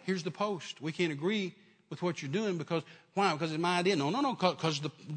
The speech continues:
God said right here. Here's what God said. I'm not mad at you. I'm not upset with you if you're living wrong. I'm not your judge. I'm just telling you, "Hey, you need to change this, but here's what the post says." Sure is quiet in this Methodist church.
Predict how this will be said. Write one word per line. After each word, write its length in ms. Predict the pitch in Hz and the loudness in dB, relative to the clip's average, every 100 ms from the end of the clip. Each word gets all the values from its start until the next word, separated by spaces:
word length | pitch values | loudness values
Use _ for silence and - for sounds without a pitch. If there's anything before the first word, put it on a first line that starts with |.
| 151 | 0
God 240 | 254 285 | 2 2
said 240 | - 170 139 | 0 -2 -2
right 140 | 160 | -4
here. 160 | 233 - _ _ _ _ _ _ _ _ _ _ _ | -6 -10 _ _ _ _ _ _ _ _ _ _ _
Here's 180 | 247 226 | -6 -4
what 140 | 180 | -2
God 200 | 185 185 | 0 -2
said. 240 | - 160 95 - - _ _ _ - | -2 -4 -6 -14 -20 _ _ _ -12
I'm 60 | 190 | -8
not 140 | 247 | 0
mad 200 | 190 180 | 2 4
at 140 | 151 | 2
you. 60 | 190 | 0
I'm 80 | 240 | 2
not 100 | 196 | 2
upset 300 | 135 - 160 | 2 0 0
with 120 | 139 | 0
you 120 | 151 | -2
if 100 | 226 | 0
you're 100 | 160 | 0
living 280 | 143 160 135 | 0 0 2
wrong. 260 | 135 202 269 - - - 131 | 6 6 4 -12 -20 -12 -4
I'm 120 | 147 | 0
not 180 | 240 - | 0 -2
your 80 | 135 | 0
judge. 460 | 139 185 302 - - _ - | 4 4 4 -4 -18 _ -2
I'm 80 | |
just 180 | 175 165 | 0 2
telling 160 | 190 185 | 4 4
you, 80 | 160 | 4
"Hey, 220 | 240 214 - - | 2 0 -8 -4
you 100 | 160 | 0
need 200 | 233 240 | 0 0
to 60 | |
change 380 | 147 - 175 147 | -2 4 6 6
this, 180 | 196 226 | 4 2
but 120 | 139 | 2
here's 180 | 202 226 | 0 2
what 160 | 170 | 0
the 60 | 151 | 0
post 320 | - 240 190 | 0 0 0
says." 380 | - 101 - - _ _ _ _ _ _ _ _ _ _ _ _ _ _ _ _ _ _ _ _ _ _ _ | -4 -6 -8 -18 _ _ _ _ _ _ _ _ _ _ _ _ _ _ _ _ _ _ _ _ _ _ _
Sure 160 | - - | -10 -8
is 80 | - | -6
quiet 320 | - - 107 | 2 2 4
in 40 | |
this 160 | 113 - | 0 0
Methodist 460 | 113 104 101 87 | 0 0 -4 -6
church. 420 | - 101 123 - | -4 -2 -2 -8